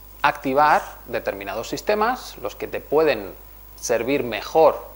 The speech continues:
para enfrentarte a esa situación amenazante, les va a enviar mayor sangre, nutrientes, energía.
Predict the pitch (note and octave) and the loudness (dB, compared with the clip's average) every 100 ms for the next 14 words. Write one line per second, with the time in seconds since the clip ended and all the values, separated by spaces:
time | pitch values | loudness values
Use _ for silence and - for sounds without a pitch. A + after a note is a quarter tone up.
0 | - - G#2 G#2 A2+ G2+ B2+ B2+ - F#2+ | -12 -4 -4 -4 -8 -2 0 0 -4 -6
1 | - G#2 - G2+ F#2+ A#2+ G2+ G2+ G#2 A#2+ | -6 -10 -10 -8 -6 -6 -6 -6 -6 -2
2 | F#3 F#3+ F#3 A3+ - - - - - G#2+ | 0 0 -2 -4 -6 -18 -20 -20 -10 -10
3 | F#2+ A2+ A#2 G2+ G#2 A#2 G#2+ G2+ G#2 F#2 | -6 -2 -2 -2 -2 -2 -2 -6 -10 -8
4 | F#2 B2+ A2 - - - - - E3+ F#3 | -2 0 0 -6 -20 -12 -2 2 2 2
5 | F3+ F#3 F#3+ - - - - - - - | 2 2 0 -10 -20 -20 -20 -20 -20 -16
6 | - - D#3 F3+ F3 F3+ F3 - - - | -12 -2 0 0 0 -4 -4 -8 -6 0
7 | F3+ E3+ | 2 2